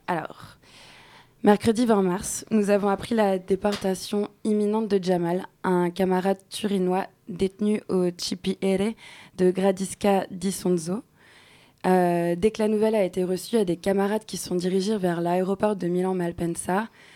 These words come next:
où des, euh, solidaires ont réussi à accéder aux pistes et à se placer devant l'avion de la Royal Air Maroc à destination de Casablanca,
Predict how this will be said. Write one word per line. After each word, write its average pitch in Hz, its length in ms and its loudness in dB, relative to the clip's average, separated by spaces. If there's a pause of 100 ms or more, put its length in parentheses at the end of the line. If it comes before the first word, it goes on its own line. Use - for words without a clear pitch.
(260)
où 202 120 0
des, 180 340 2
euh, 170 440 -4 (300)
solidaires 214 600 2
ont - 120 -4
réussi 190 360 0
à 202 40 4
accéder 185 360 0
aux 196 120 2
pistes - 480 -14 (100)
et 202 80 2
à 190 60 4
se 190 80 -4
placer 196 320 -2
devant 185 200 0
l'avion 180 380 -2
de 185 100 -6
la 175 120 -2
Royal 175 400 -2
Air 180 100 -4
Maroc 175 520 -4 (480)
à 190 120 2
destination 185 560 -2
de 202 60 0
Casablanca, 185 720 0